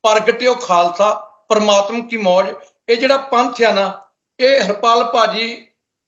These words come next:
ਇਹਨਾਂ ਦੇ ਮਾਰਨ ਦਾ ਨਹੀਂ, ਮੈਂ ਦੱਸ ਚੁੱਕਾ ਵੀ ਦੁਨੀਆ ਦੇ ਦੋ ਸੌ ਤੋਂ ਉੱਪਰ ਮੁਲਕ ਆ, ਜਿਨ੍ਹਾਂ ਵਿੱਚੋਂ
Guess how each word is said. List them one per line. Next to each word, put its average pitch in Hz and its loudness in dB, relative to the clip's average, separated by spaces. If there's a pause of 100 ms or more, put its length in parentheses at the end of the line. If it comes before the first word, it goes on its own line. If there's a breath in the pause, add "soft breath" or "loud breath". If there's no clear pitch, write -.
(140)
ਇਹਨਾਂ 247 0
ਦੇ 240 0
ਮਾਰਨ 208 0
ਦਾ 220 2
ਨਹੀਂ, 226 -2
ਮੈਂ 233 0
ਦੱਸ 190 -4
ਚੁੱਕਾ 233 -2 (100)
ਵੀ 214 2
ਦੁਨੀਆ 214 0
ਦੇ 233 2
ਦੋ 202 0
ਸੌ 202 0
ਤੋਂ 226 2
ਉੱਪਰ 202 0
ਮੁਲਕ 196 -2
ਆ, 240 -2 (260)
ਜਿਨ੍ਹਾਂ 277 2
ਵਿੱਚੋਂ 202 -4